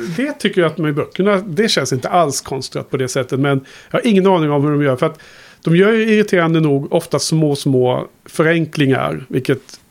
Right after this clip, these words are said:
det är den andra aspekten av Dumb It Down, att då är det Dumb It Down för oss tittares skull. Ja, men till exempel som Mins, eh, viewings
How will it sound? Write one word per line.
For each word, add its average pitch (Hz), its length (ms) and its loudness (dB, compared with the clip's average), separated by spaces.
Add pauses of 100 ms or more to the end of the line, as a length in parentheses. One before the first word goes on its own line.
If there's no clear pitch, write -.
(160)
det 160 140 0
är 139 80 4
den 147 100 2
andra 156 220 4
aspekten 131 440 -2
av 123 120 2
Dumb 123 220 0
It 123 160 -4
Down, 156 540 -2
att - 240 -6
då 143 200 0
är 151 40 2
det 151 120 0
Dumb 139 220 2
It 131 80 -4
Down 120 220 0
för 120 200 -4
oss - 420 -6
tittares 156 520 -2
skull. - 460 -6 (800)
Ja, 156 80 -2
men - 20 2
till 165 60 4 (140)
exempel 143 180 0
som 151 180 2
Mins, 156 440 2
eh, 139 300 4 (260)
viewings 131 800 0